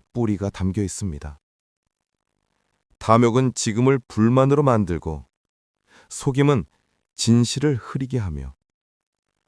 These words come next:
조급함은 마음의 호흡을 끊어놓습니다. 그래서 부처님은 말씀하셨죠.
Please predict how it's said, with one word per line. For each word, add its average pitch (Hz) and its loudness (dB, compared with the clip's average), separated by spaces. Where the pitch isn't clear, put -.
조급함은 92 -2
마음의 113 4
호흡을 147 0
끊어놓습니다. 90 -2
그래서 120 4
부처님은 127 2
말씀하셨죠. 95 -2